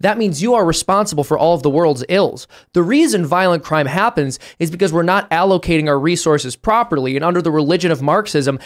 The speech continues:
simply moving material things around in the material world solves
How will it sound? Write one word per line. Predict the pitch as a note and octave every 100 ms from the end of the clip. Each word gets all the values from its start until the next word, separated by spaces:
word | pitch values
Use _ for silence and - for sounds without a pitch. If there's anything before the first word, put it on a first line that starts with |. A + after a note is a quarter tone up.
| -
simply | - - A3 A3 A3 G#3 -
moving | E3 G#3+ A3+ B3 G#3+
material | G#3 - A3+ G3+
things | F#3 G#3+ G3+
around | E3 G#3 F3+ D#3
in | D3+ F3
the |
material | E3 E3 G#3 G3+ F3 D3+
world | G#3 F3 D#3
solves | - F3+ C#3+